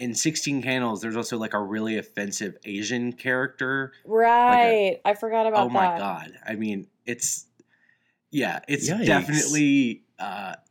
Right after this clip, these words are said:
Speaker 1: I'm glad we're not doing that one. I'm glad we're doing Breakfast
Speaker 2: <laughs>
Speaker 1: Club, where
Speaker 2: Yeah.
Speaker 1: there
Speaker 2: I
Speaker 1: are
Speaker 2: feel
Speaker 1: sort
Speaker 2: like
Speaker 1: of
Speaker 2: that's too much.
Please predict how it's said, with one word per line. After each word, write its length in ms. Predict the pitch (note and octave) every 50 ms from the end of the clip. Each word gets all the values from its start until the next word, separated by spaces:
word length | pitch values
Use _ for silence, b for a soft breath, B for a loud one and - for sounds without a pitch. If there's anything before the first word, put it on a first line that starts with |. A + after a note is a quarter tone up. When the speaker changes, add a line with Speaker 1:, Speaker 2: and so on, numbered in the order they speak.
| _ _ _ _ _ _ _ _ - C#3
Speaker 1:
I'm 100 | C#3 C3+
glad 240 | A2+ B2+ B2 A#2 A2+
we're 60 | A#2
not 160 | A#2+ A2+ G#2+
doing 220 | - A#2+ A2 G#2 G2
that 200 | G2 G2 G2 F#2 F2+
one. 100 | F2+ G2
I'm 80 | G2+
glad 200 | - G#2 G2+ F#2+
we're 40 | G2
doing 220 | - - G#3 - -
Breakfast 340 | C4 C#4 - - - - A4+
Speaker 2:
<laughs> 40 | A#4
Speaker 1:
Club, 260 | - - G#4 - -
where 340 | G3 D#4+ F4 - - - B3+
Speaker 2:
Yeah. 380 | B3+ - - G#3+ F#3+ G3+ A#3 - -
Speaker 1:
there 380 | - - - G4 F#3 E4+ - D#3+
Speaker 2:
I 140 | D3+ C#4+
Speaker 1:
are 80 | C#4+ -
Speaker 2:
feel 100 | E4+ E4
Speaker 1:
sort 160 | E4 D#4+ -
Speaker 2:
like 100 | C#4+ C4+ B3
Speaker 1:
of 40 |
Speaker 2:
that's 140 | A#3+ A#3 -
too 240 | - - D#4 F4 C4+
much. 560 | A#3 G#3+ F#3+ E3 - B3+ - - - - -